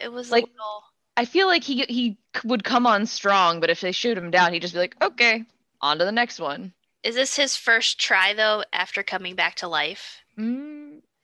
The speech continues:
Speaker 1: Maybe he's lost his
Speaker 2: Maybe.
Speaker 1: game a little. 'Cause
Speaker 2: He
Speaker 1: he
Speaker 2: hasn't
Speaker 1: does
Speaker 2: been in the ground that long. <laughs>
Speaker 1: He does say that he, uh,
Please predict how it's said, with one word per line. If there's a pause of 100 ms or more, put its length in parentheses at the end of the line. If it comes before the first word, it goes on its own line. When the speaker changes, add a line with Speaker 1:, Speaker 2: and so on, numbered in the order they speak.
(160)
Speaker 1:
Maybe
he's
lost
his
Speaker 2:
Maybe.
Speaker 1:
game
a
little. (600)
'Cause
Speaker 2:
He
Speaker 1:
he
Speaker 2:
hasn't
Speaker 1:
does
Speaker 2:
been (100)
in
the
ground
that
long. (120)
<laughs>
Speaker 1:
He
does
say
that
he,
uh,